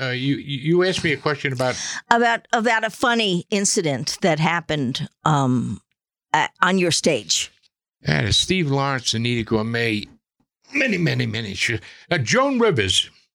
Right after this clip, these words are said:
Speaker 1: I talked to her. I said, "Joan, you got your husband, Edgar, coming up here to the Concord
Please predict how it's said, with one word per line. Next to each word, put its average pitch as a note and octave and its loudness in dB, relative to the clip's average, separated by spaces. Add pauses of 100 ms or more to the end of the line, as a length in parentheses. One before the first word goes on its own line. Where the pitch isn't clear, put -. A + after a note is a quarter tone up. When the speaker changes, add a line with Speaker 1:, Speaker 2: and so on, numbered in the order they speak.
(160)
Speaker 1:
I C3+ 2
talked C#3 0
to G#2 2
her. D#2+ -4 (160)
I B2+ 0
said, B2+ 2
"Joan, G3 2 (640)
you C#3+ 2
got G#3 0
your F3 4
husband, C#3+ 0
Edgar, A2+ -2 (600)
coming G#3+ 2
up F3+ 0
here D3+ 0 (460)
to C#3 2
the F3 2
Concord G2+ -6